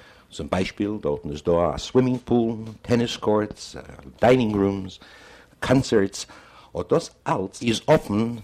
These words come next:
für die Talmidim, was werden sich verschreiben in dem jüdischen Kurs. Wir halten, als die noch mittig schon, wenn Lehrer eher sein,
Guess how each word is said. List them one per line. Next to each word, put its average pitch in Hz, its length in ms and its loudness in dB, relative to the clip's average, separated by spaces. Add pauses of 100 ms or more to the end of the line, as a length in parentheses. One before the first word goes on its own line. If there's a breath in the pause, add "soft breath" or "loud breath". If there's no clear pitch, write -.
(100)
für 87 160 2
die 139 200 -2
Talmidim, 95 560 0
was 71 180 -6
werden 78 340 -2
sich - 140 -10
verschreiben 90 580 -2
in 85 120 -4
dem 80 160 -6
jüdischen 90 500 -2
Kurs. - 520 0 (760 loud breath)
Wir 95 320 0
halten, 113 500 2
als 92 320 0
die 85 120 -6
noch 82 220 -4
mittig 95 340 -2 (320)
schon, 95 480 0 (360 loud breath)
wenn 85 180 0
Lehrer 120 380 2
eher 123 260 -2
sein, 82 460 -4